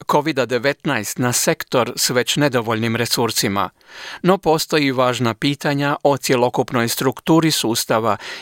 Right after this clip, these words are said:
i koliko brine za one unutar njega. Potrebe kulturno i jezično raznolikih stanovnika u skrbi za starije osobe ovdje su od presudne važnosti. Prilog Debore Groarki pripremila je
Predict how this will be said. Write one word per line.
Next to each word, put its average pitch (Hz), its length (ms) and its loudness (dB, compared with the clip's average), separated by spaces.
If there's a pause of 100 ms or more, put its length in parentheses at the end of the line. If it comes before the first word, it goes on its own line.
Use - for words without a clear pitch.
i 165 140 2
koliko 160 600 0
brine 156 500 2
za 135 240 0
one 147 420 2
unutar 135 440 0
njega. 104 380 0 (500)
Potrebe 127 580 0 (120)
kulturno 123 680 2
i 139 220 2
jezično 127 460 0
raznolikih 120 720 2
stanovnika 120 720 0
u 101 120 -4
skrbi 143 440 -2
za 110 160 -4
starije 117 540 0
osobe 147 500 2 (420)
ovdje 160 320 0
su 160 300 2
od 143 280 2
presudne 135 560 0
važnosti. 107 720 -2 (380)
Prilog 180 520 0
Debore 131 480 -2
Groarki 131 540 -2
pripremila 131 680 0
je 131 100 0